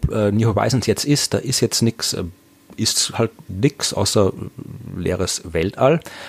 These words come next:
Aber was sie gemacht haben, ist, sie haben mit New Horizons zu den Sternen geschaut. Ja? Sie haben vor allem, äh, Bilder der, äh, Sterne Proxima Centauri und Wolf drei fünf neun gemacht. Ja? Also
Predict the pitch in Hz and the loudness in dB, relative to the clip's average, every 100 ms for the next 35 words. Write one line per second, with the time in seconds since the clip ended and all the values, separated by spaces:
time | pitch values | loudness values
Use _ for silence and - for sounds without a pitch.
0 | - - 123 160 123 107 101 131 - 120 | -4 2 4 6 6 4 2 0 0 -2
1 | 117 101 156 - - 90 117 135 151 - | 0 0 0 -4 -4 -2 -2 -2 -4 -6
2 | - - - - 104 - 110 135 117 117 | -10 -20 -12 -6 -4 2 2 4 2 2
3 | 120 117 98 98 110 123 - - 113 110 | 2 4 6 4 4 0 -2 -2 -2 -2
4 | - - - - 87 101 90 82 82 - | -6 -8 -6 -2 2 2 2 -2 -6 -6
5 | 90 - 107 143 - - - 104 113 117 | -6 -2 0 0 -4 -14 -6 -2 0 0
6 | - - 104 123 127 95 - 123 139 135 | 0 0 2 4 2 0 2 2 4 2
7 | - 98 101 98 92 92 90 - - 92 | 4 2 4 2 0 0 -2 -6 0 0
8 | 104 98 - 110 - 131 107 - 92 - | 2 -2 -4 -6 -4 0 0 0 -4 0
9 | 92 113 151 185 - - - 113 113 113 | 4 4 4 0 -6 -18 -6 -4 -4 -2
10 | 92 110 135 - - - 98 107 - 120 | 4 4 4 0 -6 0 2 2 2 0
11 | - 95 80 98 92 80 71 - 101 101 | 2 0 4 4 2 -2 -6 -6 -4 -2